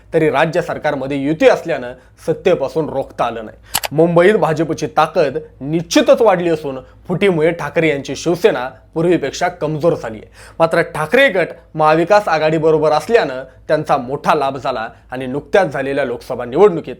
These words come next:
महायुतीला धक्का बसला. महाविकास आघाडीचे चार आणि महायुतीचे केवळ दोन खासदार निवडून आले. विधानसभेच्या छत्तीस जागांपैकी एकवीस विधानसभा मतदारसंघात महाविकास आघाडीला मताधिक्य होतं, तर महायुतीला केवळ पंधरा ठिकाणी आघाडी मिळवता आली.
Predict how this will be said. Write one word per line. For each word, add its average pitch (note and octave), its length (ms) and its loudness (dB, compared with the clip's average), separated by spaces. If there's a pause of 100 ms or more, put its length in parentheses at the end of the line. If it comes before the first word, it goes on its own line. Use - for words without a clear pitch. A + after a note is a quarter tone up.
(220)
महायुतीला C#3+ 600 -2
धक्का - 500 -4
बसला. A#2+ 300 -10 (400)
महाविकास F#3+ 520 2
आघाडीचे F3 380 0
चार F3 420 0 (260)
आणि D3+ 120 -2
महायुतीचे D#3+ 600 0
केवळ D3 280 -2
दोन E3 420 0
खासदार C3+ 320 -4
निवडून B2 340 -10
आले. G#2 180 -12 (320)
विधानसभेच्या D3 720 0
छत्तीस G3 320 0
जागांपैकी E3 800 -2 (160)
एकवीस G3 420 0
विधानसभा D#3 460 0
मतदारसंघात C3+ 680 -2 (280)
महाविकास C#3+ 560 0
आघाडीला C#3 460 -2
मताधिक्य C#3 600 -6
होतं, A#2 280 -10 (320)
तर C#3+ 80 -6
महायुतीला C#3+ 580 -2
केवळ C3+ 240 -6
पंधरा C#3 360 -2
ठिकाणी C#3 340 -6
आघाडी C3+ 340 -6
मिळवता A#2+ 340 -10
आली. G2+ 120 -14